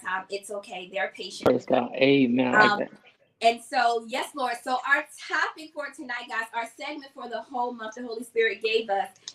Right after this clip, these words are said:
Speaker 1: is preparing for next, because we are literally transitioning. We're going into next, and next is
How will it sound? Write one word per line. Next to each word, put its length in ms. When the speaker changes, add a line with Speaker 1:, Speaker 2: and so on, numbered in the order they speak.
Speaker 1:
is 220
preparing 800
for 240
next, 340
because 400
we 460
are 260
literally 500
transitioning. 1120
We're 240
going 600
into 320
next, 360
and 220
next 320
is 120